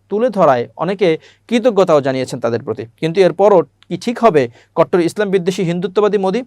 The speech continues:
এরপরও কি দাদাবাবুরা ফিরিয়ে দেবে ফ্যাসিস্ট গণহত্যাকারী হাসিনাকে? সে প্রশ্ন যেন থেকেই যায়। তবে ভারতীয় মিডিয়াগুলো যে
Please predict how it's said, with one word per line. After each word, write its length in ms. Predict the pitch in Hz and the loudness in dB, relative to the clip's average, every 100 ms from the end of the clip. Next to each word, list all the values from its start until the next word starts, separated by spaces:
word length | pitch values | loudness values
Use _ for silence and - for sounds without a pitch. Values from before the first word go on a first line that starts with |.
| _ - | _ -6
এরপরও 360 | 175 240 269 | 0 2 2
কি 220 | 214 156 143 _ - | 0 -6 -8 _ 2
দাদাবাবুরা 460 | 165 190 196 202 185 | 4 6 4 2 0
ফিরিয়ে 340 | 208 262 262 | -4 2 4
দেবে 240 | 170 139 123 | 4 0 -2
ফ্যাসিস্ট 460 | 160 156 147 _ | -4 -4 -10 _
গণহত্যাকারী 540 | 160 165 180 185 180 175 | -2 0 -2 -4 -4 -4
হাসিনাকে? 480 | 190 220 220 247 - - | -6 -6 -8 -10 -14 -6
সে 140 | 208 | -2
প্রশ্ন 280 | 233 220 254 | -2 -2 -4
যেন 260 | 202 143 123 _ - | -2 -4 -10 _ -4
থেকেই 260 | - 160 | -2 0
যায়। 200 | 123 113 - - | -2 -4 -4 2
তবে 260 | 233 202 - _ - | 4 4 0 _ -10
ভারতীয় 360 | 123 160 185 226 | 2 2 4 -2
মিডিয়াগুলো 580 | 208 226 208 233 269 233 | 0 0 0 4 4 6
যে 220 | 220 | 4